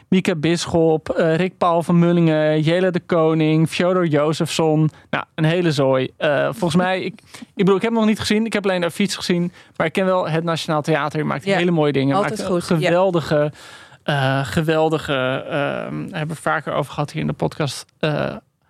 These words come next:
Speaker 1: de jaren van Annie en No hebben ze gedaan. Dus ga daar, ga daar naartoe. Ga naar, eh, de Earl die ik net een keer, eh, net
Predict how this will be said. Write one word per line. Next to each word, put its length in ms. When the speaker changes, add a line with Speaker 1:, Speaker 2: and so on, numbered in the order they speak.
Speaker 1:
de 120
jaren 340
van 120
Annie 260
en 80
No 220
hebben 180
ze 80
gedaan. 300
Dus 160
ga 160
daar, 280
ga 160
daar 160
naartoe. 340
Ga 220
naar, 360
eh, 260
de 140
Earl 280
die 120
ik 80
net 140
een 60
keer, 380
eh, 320
net 340